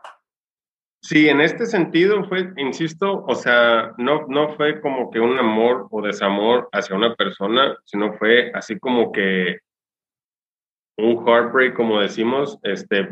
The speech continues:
pero a-, hacia, hacia la humanidad, hacia nosotros mismos, o sea, como, como, o es-, como especie que somos, o sea, mm, me cautivó mucho el video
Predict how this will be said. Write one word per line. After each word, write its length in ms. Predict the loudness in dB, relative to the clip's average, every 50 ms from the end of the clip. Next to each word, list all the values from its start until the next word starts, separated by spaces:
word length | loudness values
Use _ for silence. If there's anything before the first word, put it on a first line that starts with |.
| -4
pero 260 | -2 0 2 4 4 4
a-, 160 | 2 2 0 -2
hacia, 380 | -4 -4 -4 -2 -2 -2 0 0
hacia 360 | -2 -4 -4 -4 -2 -2 0 0
la 180 | 2 2 0
humanidad, 680 | 0 0 0 0 0 0 -2 -2 0 0 2 2 2
hacia 200 | 2 0 0 0
nosotros 440 | 0 0 -2 -4 -6 -6 -4 -4 -2 0
mismos, 460 | 0 0 0 0 0 0 0 0 -2
o 60 | -2
sea, 240 | 0 2 2 2 2
como, 420 | 0 -2 0 0 -2 -4 -6 -10 _ _ _ _ _ _ _ _ _ _ 2
como, 340 | 2 4 4 6 4 4 2
o 220 | 2 -2 -2 -2 -2
es-, 200 | -4 -6 -12 -18 _ _
como 200 | -6 -4 -4 -4
especie 480 | -4 -4 -2 0 0 0 0 -2 -4 -4
que 80 | -4 -6
somos, 420 | -4 -4 -4 -2 -2 -4 -4 -4
o 80 | -4 -4
sea, 400 | 0 2 2 2 2 0 -4 -18 _ _ _ _ _ _ -4
mm, 580 | 0 2 4 4 4 4 2 2 0 0 -2 -4 -6 -10 _ _ _ _ _ _ _ _ _ _ _ _ _ _ -4
me 160 | -4 -2 0
cautivó 360 | 0 -2 -2 -2 -2 -2 -2
mucho 260 | -2 -2 -4 -6 -6 -6
el 60 | -4
video 640 | -2 -2 0 2 2 2 0 -2 -4 -6 -10 -14